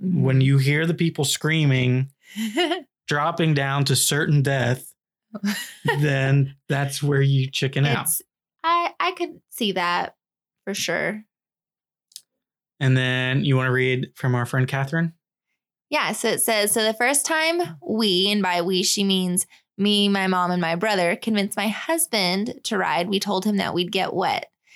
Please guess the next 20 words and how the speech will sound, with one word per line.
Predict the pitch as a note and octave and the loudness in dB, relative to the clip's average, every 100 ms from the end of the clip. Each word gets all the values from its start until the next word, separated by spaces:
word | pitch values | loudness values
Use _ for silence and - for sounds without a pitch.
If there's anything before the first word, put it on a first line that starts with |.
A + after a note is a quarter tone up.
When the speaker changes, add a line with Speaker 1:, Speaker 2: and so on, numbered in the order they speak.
| _ | _
Speaker 1:
It | - | -4
was | F#3 G3 | -2 0
the | F#3+ | 0
end | F3+ | 0
of | G3 G3 | -2 -2
the | |
day, | G3 G#3+ C4 C#4+ C#4+ - - - | -2 0 2 0 -2 -8 -20 -6
and | G3 | 0
we | G3 G3 | 2 2
didn't | G#3+ - | 0 -2
want | A3 C4+ D#4+ | -2 -2 -2
to | - | -6
ride | C4 A#3 | -2 -2
the | G3+ | -2
bus | F3+ F#3+ | -2 -2
back | - D#3 - | -2 -4 -4
to | |
the | - | -4
resort | D#3+ D#3+ F#3 E3 - | -2 0 0 -2 -4
wet. | F#3 F#3 D#3 - | -6 -2 0 -2